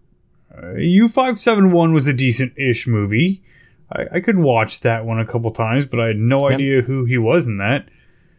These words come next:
Speaker 2: He did Interstellar.
Speaker 1: I mean, okay, Dazed and Confused, yeah. I know him in that. Ah.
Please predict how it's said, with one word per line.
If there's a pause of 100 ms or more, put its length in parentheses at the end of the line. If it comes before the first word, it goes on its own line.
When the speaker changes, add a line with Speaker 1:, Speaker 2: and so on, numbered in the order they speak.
(380)
Speaker 2:
He
did
Interstellar. (2000)
Speaker 1:
I
mean,
okay,
Dazed
and
Confused,
yeah. (920)
I
know
him
in
that. (1400)
Ah.